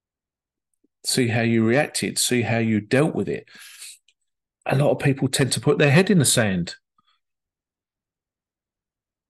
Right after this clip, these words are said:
But if you picked yourself up, dusted yourself down, said, "No, I'm still marching forwards. I'm still marching forwards."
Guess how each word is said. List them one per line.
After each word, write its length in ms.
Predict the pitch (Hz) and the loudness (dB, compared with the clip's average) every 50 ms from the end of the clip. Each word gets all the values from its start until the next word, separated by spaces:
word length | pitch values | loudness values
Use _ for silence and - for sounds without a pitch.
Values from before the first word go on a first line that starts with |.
| _ _ _ _ _ _ _ _ _ _ _ _ _ _ _ - | _ _ _ _ _ _ _ _ _ _ _ _ _ _ _ -4
But 80 | - - | -4 -4
if 100 | - - | -2 -2
you 80 | 117 | -2
picked 320 | 113 - - 143 135 - - | -2 0 0 0 0 2 0
yourself 400 | 143 139 - 160 156 151 - - | 0 4 4 4 4 4 4 4
up, 240 | 156 156 - - - - _ _ - _ _ _ _ _ _ _ | 4 4 4 0 -10 -18 _ _ -20 _ _ _ _ _ _ _
dusted 360 | - 135 - - 143 123 131 | 0 2 2 2 0 0 0
yourself 380 | 131 - - 147 135 - - - | 0 2 4 4 4 2 2 2
down, 280 | 139 135 135 139 135 | 4 6 6 6 4
said, 300 | 127 - 120 113 117 - - _ - | 2 0 -2 -2 -2 -6 -12 _ -4
"No, 440 | 117 117 127 135 151 175 180 - - - - - | 0 2 2 4 4 4 2 2 -4 -12 -8 -6
I'm 180 | 101 98 95 | -6 -4 -2
still 320 | - - - - 127 123 120 | -2 -2 0 4 4 4 6
marching 400 | 123 123 117 110 - - 113 107 | 6 4 2 0 0 -2 -4 -2
forwards. 480 | 107 - 98 87 - - - - - - _ | -2 -2 -4 -4 -4 -10 -12 -16 -16 -6 _
I'm 220 | 113 110 104 101 | -2 -2 -2 -2
still 400 | 101 - - - - 147 139 127 | -2 -2 -4 0 4 4 4 4
marching 340 | 120 113 107 104 - 110 104 | 4 2 -2 -2 -2 -4 -4
forwards." 300 | 104 - 101 - - | -4 -6 -6 -6 -8